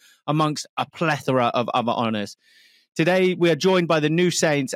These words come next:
and we have chairman Mike Harris on the show. Firstly, before we get into it, I'll introduce my co-host, delivering an unrivaled insight into the commercial world, world of football via a melodic Midlands accent. George, George Harborne, how are you doing, my friend?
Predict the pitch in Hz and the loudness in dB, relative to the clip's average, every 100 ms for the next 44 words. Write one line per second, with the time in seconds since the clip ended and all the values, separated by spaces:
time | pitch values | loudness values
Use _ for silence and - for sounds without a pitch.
0 | - 143 160 147 - 175 156 143 135 151 | -6 0 0 0 0 0 2 0 0 0
1 | 151 - 147 139 117 - - _ - 139 | -2 -2 0 0 -2 -6 -14 _ -4 0
2 | 135 123 135 117 98 - _ _ _ _ | 0 0 0 0 -2 -8 _ _ _ _
3 | _ _ _ 226 220 196 170 170 202 170 | _ _ _ 0 2 2 0 2 2 2
4 | 165 151 151 160 151 147 147 - 202 175 | 2 0 0 0 2 2 0 0 0 0
5 | 170 170 156 160 143 165 156 139 143 123 | 2 2 2 0 0 0 2 2 2 0
6 | - - - - _ _ 175 180 165 160 | -4 -14 -20 -20 _ _ 2 2 2 2
7 | 156 156 151 156 156 147 143 139 135 143 | 2 2 2 4 4 4 2 2 2 2
8 | 127 131 123 127 131 135 131 113 131 127 | 2 0 0 0 0 0 0 0 0 2
9 | 123 120 - 143 131 123 - 143 - 123 | 2 2 0 2 2 0 0 -2 2 2
10 | 113 113 _ - - - _ 185 180 165 | 2 0 _ -20 -20 -20 _ 0 2 2
11 | - 143 139 - 147 151 156 143 139 - | 2 2 2 2 2 4 4 2 0 -4
12 | - 151 127 120 110 120 117 - 107 110 | 0 0 2 0 0 -2 -2 -2 -2 0
13 | 175 170 135 113 - - 202 123 151 131 | 2 2 2 -2 -4 0 2 2 2 2
14 | 113 104 123 139 123 113 107 101 - 101 | 0 -2 0 0 0 0 -2 -2 -4 -4
15 | 98 | -6